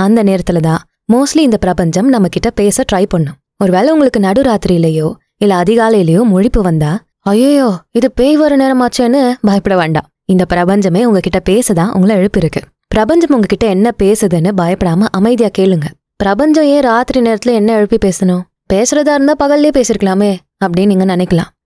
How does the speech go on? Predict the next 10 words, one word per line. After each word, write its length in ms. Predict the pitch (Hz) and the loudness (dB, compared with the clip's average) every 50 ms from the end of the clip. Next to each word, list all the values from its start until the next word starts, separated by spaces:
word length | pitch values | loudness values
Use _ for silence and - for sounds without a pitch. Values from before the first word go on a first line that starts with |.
| _ - 190 | _ -4 -2
ஆனா 160 | 196 190 180 - 202 | -2 -2 -2 -2 -2
பிரபஞ்சம் 480 | 180 180 180 254 277 254 208 196 214 - - 185 180 | -2 0 0 0 0 0 0 0 -2 -2 -2 -2 0
நைட்ல 300 | 190 226 277 - 311 254 | 0 0 0 0 0 0
நம்ம 140 | 233 208 190 190 | 0 0 0 -2
கிட்ட 140 | 175 208 - - | -2 -2 -2 0
பேசுறதுக்கு 540 | 185 190 185 - 190 170 160 160 - - 220 254 - - 214 | 0 0 0 0 -2 -2 -2 -2 -2 -2 -4 -2 -2 -2 0
ஒரு 120 | 226 262 - | 0 0 0
சில 120 | - 208 247 - - 208 | 0 -2 -2 -2 -2 -2
காரணங்கள் 520 | 196 208 233 233 196 170 160 170 208 180 - | 0 0 0 0 0 0 2 2 0 0 0
இருக்கு. 220 | 156 - - - | -2 -6 -8 -10